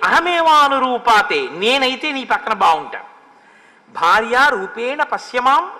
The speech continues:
కాబట్టి నీవు నన్ను భార్యగా స్వీకరిస్తే చాలా అందంగా ఉంటుంది. ఇమాం విరూపమసతీం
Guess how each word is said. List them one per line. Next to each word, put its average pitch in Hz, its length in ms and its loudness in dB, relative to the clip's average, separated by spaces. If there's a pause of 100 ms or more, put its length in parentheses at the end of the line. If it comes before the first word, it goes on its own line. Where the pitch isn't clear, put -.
(120)
కాబట్టి 214 720 -2 (360)
నీవు 240 760 -2 (400)
నన్ను 220 380 -4
భార్యగా 277 560 0
స్వీకరిస్తే 185 960 0 (760)
చాలా 165 220 4
అందంగా 220 640 0
ఉంటుంది. 127 420 -4 (560)
ఇమాం 311 640 2 (400)
విరూపమసతీం 285 1300 0